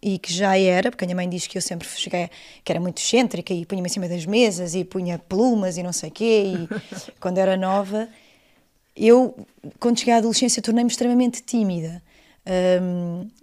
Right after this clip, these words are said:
e até porque eu sou uma pessoa que gosto muito de estar sozinha, ainda hoje gosto muito de estar sozinha, porque eu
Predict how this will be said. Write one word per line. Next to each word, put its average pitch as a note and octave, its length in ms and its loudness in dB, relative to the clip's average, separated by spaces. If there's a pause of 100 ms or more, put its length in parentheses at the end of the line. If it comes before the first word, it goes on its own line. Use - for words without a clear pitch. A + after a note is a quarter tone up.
e A3 140 2
até A#3 260 4
porque B3+ 360 -4
eu B3+ 80 2
sou - 180 0
uma B3 160 4
pessoa B3+ 240 -2
que G3+ 140 -14
gosto B3 260 0
muito A#3+ 140 0
de - 60 -8
estar B3 140 -4
sozinha, G3 520 -2
ainda G#3 360 2
hoje G#3 300 2
gosto G3+ 300 -6
muito A3+ 180 2
de - 60 -6
estar F#3+ 120 -4
sozinha, A3+ 440 0
porque - 200 -8
eu C4 160 2